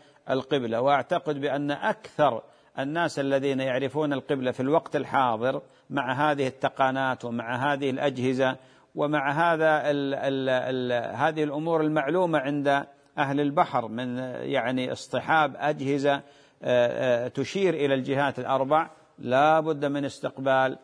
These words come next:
القبلة، ويجب عليهم أن يصلوا قياماً. الواجب قيام إلا إذا خشوا السقوط، فإذا كان الزورق، آه، صغير مثلًا أو السفينة صغيرة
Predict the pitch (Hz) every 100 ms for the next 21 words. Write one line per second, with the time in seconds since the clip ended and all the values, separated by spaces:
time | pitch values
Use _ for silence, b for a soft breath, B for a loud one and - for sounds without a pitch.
0 | - 131 - 131 110 104 127 160 165 147
1 | 139 139 160 156 143 135 139 131 156 160
2 | 156 147 151 147 147 139 135 143 120 82
3 | _ _ _ _ _ 120 120 127 147 151
4 | - 165 147 87 - b b 156 175 160
5 | 151 139 135 131 170 160 160 139 - 147
6 | 139 151 107 b b b 131 135 139 -
7 | 170 165 151 143 127 135 151 143 131 -
8 | b b b 156 139 - 139 135 151 127
9 | 135 123 127 127 123 120 - 127 147 131
10 | 117 127 131 131 123